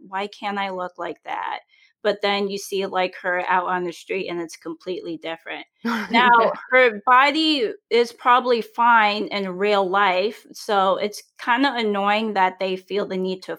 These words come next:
Speaker 1: Photoshop.
Speaker 2: Yeah.
Speaker 1: So I think it's just disingenuine and just throws people off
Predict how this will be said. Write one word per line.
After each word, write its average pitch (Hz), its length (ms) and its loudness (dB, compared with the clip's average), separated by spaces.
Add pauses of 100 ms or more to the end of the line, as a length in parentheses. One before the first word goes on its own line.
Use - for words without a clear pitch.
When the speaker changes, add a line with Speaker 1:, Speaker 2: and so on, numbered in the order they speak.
Speaker 1:
Photoshop. 214 760 0 (260)
Speaker 2:
Yeah. 165 400 -4
Speaker 1:
So 196 420 2
I 214 140 2
think 285 260 0
it's 359 220 -6
just - 480 -2 (120)
disingenuine 190 1000 -2
and 180 160 -6
just 180 380 -8
throws 180 300 -4
people 180 400 -6
off 170 340 0